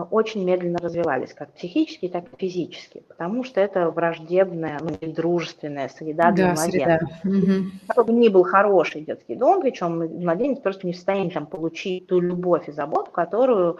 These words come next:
Speaker 1: он получает, когда у него есть значимый взрослый, вот этот родитель, который о нём заботится. Когда они попадали в семьи, их усыновляли, удочеряли,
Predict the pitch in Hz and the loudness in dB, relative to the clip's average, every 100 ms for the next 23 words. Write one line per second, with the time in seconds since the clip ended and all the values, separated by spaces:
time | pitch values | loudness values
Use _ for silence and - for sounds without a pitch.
0 | - - - 202 208 185 165 170 202 202 | -10 -20 -8 -4 -2 -2 -4 -2 -2 -2
1 | 147 151 170 156 147 143 170 202 - 160 | -4 -2 -2 -2 -8 -6 -4 -6 -8 -4
2 | 165 160 - 147 143 165 - 359 359 190 | -2 -2 -4 -12 -8 0 2 2 0 -2
3 | 160 143 143 - 147 170 254 220 - 147 | -2 -6 -10 -6 -6 -4 -8 -8 -10 -6
4 | 175 175 160 156 156 147 113 - - 175 | -2 -2 -4 -6 -8 -10 -12 -16 -10 -2
5 | 208 240 202 180 175 180 180 190 185 156 | 2 2 2 -2 0 0 2 4 4 2
6 | 139 - - - - 170 165 165 151 147 | -2 -10 -18 -20 -16 -12 -4 -2 -2 -4
7 | - - 339 392 302 226 214 - _ _ | -6 -2 0 0 2 2 0 -12 _ _
8 | 175 - 175 156 147 151 202 311 294 196 | -16 -14 -18 -12 -10 -6 -2 0 0 -2
9 | 160 - 202 285 294 | -6 -8 -4 -2 -2